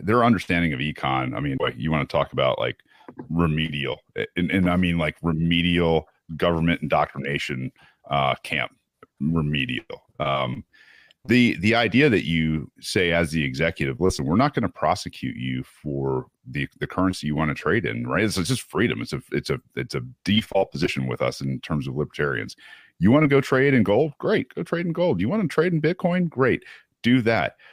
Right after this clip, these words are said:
Are we gonna go after people for mining Bitcoin? No, it's the free use of your resources and your time and your land. And if that's what you wanna pursue, great, do that too. Which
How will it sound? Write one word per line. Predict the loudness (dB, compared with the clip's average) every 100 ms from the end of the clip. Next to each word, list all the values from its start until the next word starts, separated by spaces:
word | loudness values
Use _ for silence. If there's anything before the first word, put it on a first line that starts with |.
| _ _ _ 2
Are | 4
we | 6
gonna | 4 4
go | 4 4
after | 2 0 2 2
people | 2 0 4 2
for | 2 0 2 4 4
mining | 4 4 4 4 2 2 0
Bitcoin? | -2 -2 -2 0 0 0
No, | 0 0 -2
it's | -6 -6 -6
the | -14
free | -2 -2
use | 2 0 2
of | 0 0 -2
your | 0 2 2
resources | 2 -2 -2 -4 -2 -4 -8 -6
and | -4 0
your | 0 0
time | 0 0 2 2
and | 2
your | 2 0
land. | 0 -2 0 0 -2 -8 -20 -6
And | -4
if | 0
that's | 0 0
what | -2
you | 2
wanna | 4 2
pursue, | -4 -6 -4 -6 _ _ _ _
great, | -12 -2 0 0 -4 _
do | 2
that | 4 2
too. | 4
Which | 4 4 0